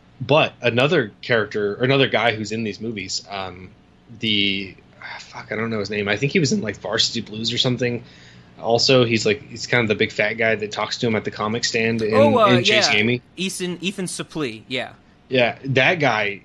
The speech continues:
Speaker 1: got crazy in shape.
Speaker 2: Yeah,
Speaker 1: Like,
Speaker 2: I
Speaker 1: he's
Speaker 2: saw that picture not too long
Speaker 1: stupid
Speaker 2: ago.
Speaker 1: jacked.
Speaker 2: Yeah. <laughs>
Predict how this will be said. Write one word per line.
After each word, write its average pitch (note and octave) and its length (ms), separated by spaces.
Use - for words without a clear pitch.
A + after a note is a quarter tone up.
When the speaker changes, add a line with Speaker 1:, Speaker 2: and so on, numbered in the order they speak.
Speaker 1:
got A#2 300
crazy D3 720
in A2 100
shape. G2 380
Speaker 2:
Yeah, D#3+ 280
Speaker 1:
Like, C3+ 80
Speaker 2:
I D#3+ 60
Speaker 1:
he's E3 160
Speaker 2:
saw D3+ 440
that B2 240
picture C#3+ 360
not B2 160
too E3 200
long A#2+ 80
Speaker 1:
stupid A#2 180
Speaker 2:
ago. G#2+ 100
Speaker 1:
jacked. A2 380
Speaker 2:
Yeah. C3 340
<laughs> - 40